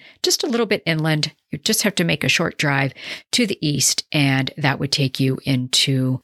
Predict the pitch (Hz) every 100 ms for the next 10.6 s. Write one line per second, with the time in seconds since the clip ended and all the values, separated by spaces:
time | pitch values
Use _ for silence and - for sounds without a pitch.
0 | - 135 147 147 170 160 143 151 139 143
1 | 143 135 143 131 - 143 127 - 139 -
2 | 139 - - - 147 131 123 - 143 131
3 | 127 127 123 127 - - - - - -
4 | 170 - 135 - 156 - - 95 - -
5 | - - - - - - - 143 - 139
6 | 127 131 135 - 147 135 - - 135 -
7 | - - - _ _ 156 139 143 151 135
8 | - - - - - - - - - -
9 | - - - 180 - _ _ - - -
10 | - - 302 359 427 220